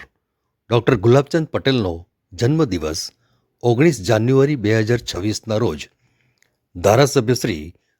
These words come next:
રીટાબેન પટેલની ઉપસ્થિતિમાં ઉજવાયો હતો.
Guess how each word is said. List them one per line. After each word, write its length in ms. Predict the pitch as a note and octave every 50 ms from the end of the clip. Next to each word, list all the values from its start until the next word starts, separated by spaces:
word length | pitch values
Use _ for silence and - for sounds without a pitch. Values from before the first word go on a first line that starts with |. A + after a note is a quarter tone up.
| _ -
રીટાબેન 460 | F#2+ G2 A#2 G#2+ D3 C#3 C#3 D#3 E3
પટેલની 500 | D3+ - G#2+ - A2+ A2 A2 A#2+ C3 -
ઉપસ્થિતિમાં 880 | G#2 G2 - - G#2+ - - A2 G2+ - D3+ G#2+ E2 D#2 D2 C#2+ - - _ _ _ _ _ _ _ _ -
ઉજવાયો 440 | A#2+ A#2+ G2 A2+ A2 F#2+ F#2 F#2 F#2
હતો. 300 | F2 A2 G2+ - D#2+ D2